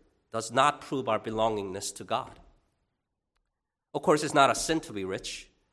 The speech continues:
Christians as individuals can enjoy benefits of biblical wisdom, including wealth.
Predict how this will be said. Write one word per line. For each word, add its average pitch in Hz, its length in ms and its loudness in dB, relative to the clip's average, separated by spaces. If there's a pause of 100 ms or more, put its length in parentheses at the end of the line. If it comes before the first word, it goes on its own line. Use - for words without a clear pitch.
(260)
Christians 151 560 0
as 135 140 -2
individuals 135 800 -2
can 107 280 -4 (260)
enjoy 120 320 0
benefits 135 600 -2
of 107 100 -8
biblical 120 380 -6
wisdom, 196 480 0 (400)
including 113 460 -4
wealth. 180 320 2